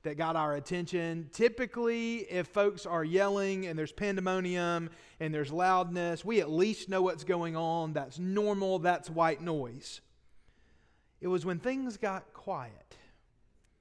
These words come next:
that we got really nervous. In fact, when things get quiet, that's when you know they're really up to something.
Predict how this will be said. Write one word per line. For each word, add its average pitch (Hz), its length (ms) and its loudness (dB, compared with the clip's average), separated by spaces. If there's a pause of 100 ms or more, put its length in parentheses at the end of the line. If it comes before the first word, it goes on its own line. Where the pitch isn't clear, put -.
(400)
that 156 140 -6
we 160 120 0
got 139 360 -2
really 143 280 -4
nervous. - 800 -14 (1200)
In 185 140 -4
fact, 220 300 0
when 185 140 0
things 240 320 0
get 202 240 2
quiet, 170 540 -2
that's 185 320 -2
when 196 140 -4
you 185 100 -2
know 165 220 0
they're 151 180 -2
really 151 420 2
up 135 200 -6
to 131 80 -12
something. 120 340 -16